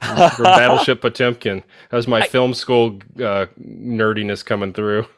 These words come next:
Speaker 2: <laughs>
Speaker 1: I mean, I know that. I, I know the reference. I didn't know where it originated from, but now I do, man.
Speaker 2: <laughs>
Speaker 1: But, but you know, the thing that, that I'm just noticing, well, just, like, talking to you right here, is that there was so much love put, poured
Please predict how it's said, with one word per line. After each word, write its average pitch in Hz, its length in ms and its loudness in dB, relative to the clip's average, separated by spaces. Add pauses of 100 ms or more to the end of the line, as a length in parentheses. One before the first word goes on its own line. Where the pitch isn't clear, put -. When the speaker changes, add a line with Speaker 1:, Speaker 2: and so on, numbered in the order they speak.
(120)
Speaker 2:
<laughs> - 220 -6
Speaker 1:
I 175 100 0
mean, 185 260 -2
I 165 160 0
know 151 540 0
that. 127 600 0
I, 139 200 -2
I 143 100 -2
know 143 180 -2
the 135 80 -2
reference. 123 400 -2
I 123 80 -4
didn't 139 160 -4
know 131 100 0
where 117 260 0
it 107 80 -4
originated 110 600 -6
from, 120 160 -6
but 95 120 -14
now 82 260 -10
I 78 80 -14
do, 80 260 -12
man. 76 200 -14 (120)
Speaker 2:
<laughs> - 0 - (340)
Speaker 1:
But, - 280 -2 (200)
but 214 140 -10
you 247 80 -2
know, 269 120 2
the 240 100 -6
thing 269 280 -6
that, 202 440 -2
that 185 100 0
I'm 175 120 -2
just 175 160 -10
noticing, 156 520 -4
well, 117 120 -6
just, 131 260 -12
like, 120 160 -4
talking 117 380 -4
to 117 80 -12
you 110 80 -6
right 101 200 -4
here, 117 220 -4
is 107 260 -8
that 107 240 -2 (580)
there 247 100 0
was 311 160 -2
so 165 160 -4
much 135 260 -8
love 110 320 0
put, 110 340 -4 (100)
poured 127 340 -2